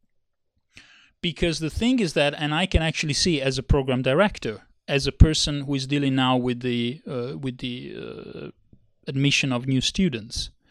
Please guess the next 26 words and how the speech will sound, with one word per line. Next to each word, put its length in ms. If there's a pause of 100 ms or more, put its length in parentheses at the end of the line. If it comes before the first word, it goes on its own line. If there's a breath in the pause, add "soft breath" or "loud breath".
(800 soft breath)
basically 540
you 160
have 320
to 80
start 420
at 120
least 320
six 200
months 300
before 500
you 200
actually 320
start 480
your 80
courses. 680 (1700)
So 360
we're 160
gonna 280
have 260
our 440
interview, 840
our 400
admission 420
interviews 500
next 380
week. 380